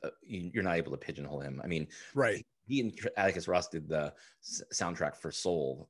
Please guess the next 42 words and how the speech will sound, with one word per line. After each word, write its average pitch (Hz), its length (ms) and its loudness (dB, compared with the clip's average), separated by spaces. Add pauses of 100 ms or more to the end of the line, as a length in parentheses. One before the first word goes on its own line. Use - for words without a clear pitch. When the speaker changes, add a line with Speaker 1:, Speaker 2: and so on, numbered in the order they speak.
Speaker 1:
um, 82 160 0
Speaker 2:
Right, - 340 4 (200)
Speaker 1:
Pixar 127 160 6
Speaker 2:
right. 95 100 4
Speaker 1:
movie. 78 260 0
And 98 240 0 (520)
I, 117 140 6 (140)
I 107 100 0
heard 131 120 4
about 101 220 6
it - 100 -4
afterwards, 95 480 0
and 85 60 0
I - 20 0
was 76 60 -2
like, 78 140 -6 (300)
"But 113 120 4
of 101 160 -2
course - 260 -4
they 73 120 -2
did." - 200 -10 (320)
When 113 100 4
you 117 40 8
Speaker 2:
Yes. 123 60 4
Speaker 1:
listen 117 180 0
to 117 80 2
it 90 60 -2
again, 92 240 -2
you're 90 100 2
like, 82 140 4
"Of - 180 -4
course, - 240 2
that - 80 -2
makes 90 160 -2
sense. - 180 -4
They 82 120 2
just 82 200 -10
had 87 100 2
to - 60 -2
put - 200 -2
on 85 80 4
their 78 100 0